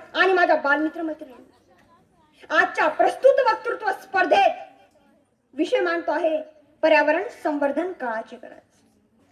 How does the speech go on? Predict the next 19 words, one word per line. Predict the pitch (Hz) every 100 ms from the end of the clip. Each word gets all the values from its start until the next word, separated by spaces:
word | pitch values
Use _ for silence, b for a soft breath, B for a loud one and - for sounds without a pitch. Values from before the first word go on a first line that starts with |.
| _ _ _ _ _ _ b b
मानवाच्या | 302 320 370 453 403 403 466
सभोवतातील | 392 311 381 415 381 403
असलेले | 294 392 415 381
सर्व | 359 381 359 311 311
जैविक | 311 311 381 - - -
आणि | 349 440 480 440
अजैविक | 381 359 302
घटक, | 294 208 - _ _ _ _ _ b b 269
जसे | 349 392 330 302 - -
हवा, | 330 311 359 311
पाणी, | 269 - - 339 359 392 359 294 -
जमीन, | 339 339 415 392 320
नद्या, | 294 320 427 381 359 -
समुद्र, | 381 427 403 427
प्राणी, | - - 359 381 440 427 254
वनस्पती, | 359 440 - 440 427
कीटक | - - 427 508 466 - -
आणि | 370 539 571 508
सूक्ष्मजीव | - 392 349